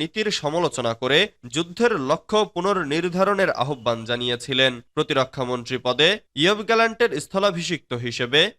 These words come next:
পররাষ্ট্রমন্ত্রী ইসরায়েল কাজকে নিয়োগ দেওয়া হয়েছে বলে জানিয়েছে ইসরায়েলি প্রধানমন্ত্রীর কার্যালয়। এদিকে ইয়ব গ্যালান্টের বরখাস্তের প্রতিবাদে ইসরায়েলের তেল আবিব শহরে শত শত মানুষ বিক্ষোভে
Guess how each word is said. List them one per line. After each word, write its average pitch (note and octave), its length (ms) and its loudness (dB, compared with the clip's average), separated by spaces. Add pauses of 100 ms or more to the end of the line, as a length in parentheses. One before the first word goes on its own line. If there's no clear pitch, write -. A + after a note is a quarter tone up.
পররাষ্ট্রমন্ত্রী B2+ 840 0 (340)
ইসরায়েল G#3 340 0
কাজকে A3 380 0 (300)
নিয়োগ D#3+ 300 -2
দেওয়া B2+ 280 2
হয়েছে A#2+ 320 -2
বলে B2 280 2 (340)
জানিয়েছে G#3 440 0 (180)
ইসরায়েলি G#3 460 -2 (200)
প্রধানমন্ত্রীর B2 760 -2
কার্যালয়। A#2+ 640 2 (220)
এদিকে B2+ 340 0 (280)
ইয়ব F3 260 2
গ্যালান্টের A3+ 440 2 (120)
বরখাস্তের G3 680 0 (100)
প্রতিবাদে B2 520 2 (320)
ইসরায়েলের C3 560 2 (200)
তেল E3+ 180 2
আবিব A3 260 4 (160)
শহরে B2 440 0 (240)
শত D3 300 -2
শত A3 220 -2 (160)
মানুষ A3 220 2 (180)
বিক্ষোভে G3 460 0